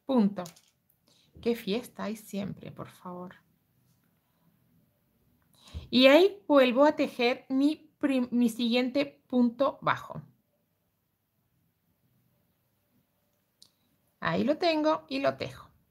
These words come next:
Marco. Hago mi marca y sigo. Agarrando con medios puntos a-, ay, uy, perdón, perdón. ¿Ves cómo no lo estaba viendo bien? Estoy haciendo algo mal, chicas.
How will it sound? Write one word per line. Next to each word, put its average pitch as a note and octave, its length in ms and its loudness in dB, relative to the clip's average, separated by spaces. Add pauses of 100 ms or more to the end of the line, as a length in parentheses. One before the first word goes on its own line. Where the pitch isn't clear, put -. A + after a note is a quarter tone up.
(880)
Marco. F4 680 2 (1900)
Hago A3 240 4
mi F#3+ 100 0
marca D#4 480 0
y E4+ 200 -4
sigo. - 440 -10 (1080)
Agarrando C4 920 4 (280)
con A#3+ 240 6
medios C#4+ 420 4
puntos C4 540 -2
a-, G#3 180 0
ay, B3+ 260 0
uy, C#4 200 0
perdón, F#3 340 -4
perdón. A#3 400 -8 (2000)
¿Ves G3 180 -4
cómo E4+ 200 -2
no A#3 100 6
lo F3+ 60 2
estaba E3 280 -2
viendo D3+ 280 -2
bien? A3 340 -2
Estoy A#3+ 220 -4
haciendo E4+ 260 -2
algo F3+ 180 0
mal, G3+ 240 0
chicas. - 560 -8